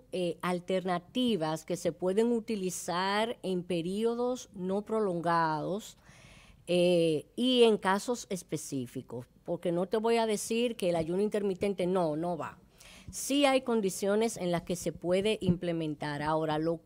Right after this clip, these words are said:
lo que no es debido es que las personas, en vista de que son, eh, cosas que están de moda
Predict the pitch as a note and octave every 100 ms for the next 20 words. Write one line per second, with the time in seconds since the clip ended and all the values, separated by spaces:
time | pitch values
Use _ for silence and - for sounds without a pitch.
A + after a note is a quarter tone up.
0 | - F#3 F3+ F3 F3+ F#3+ G#3+ A#3 A#3+ B3
1 | C#4 C#4 G#3 E3+ F#3+ F#3 F3+ G#3+ - F3
2 | G#3+ G#3+ G#3 G3 F3+ - B3 A#3+ F3+ F#3
3 | E3+ E3+ E3 E3+ G#3 G3+ G#3 G3 - A3+
4 | A3+ G3+ G3 F#3+ - E3 D#3+ D3+ C#3+ C3+
5 | B2+ - - - F3+ G3+ - - G#3 G#3+
6 | A3 A#3+ A#3+ A3 G3 G3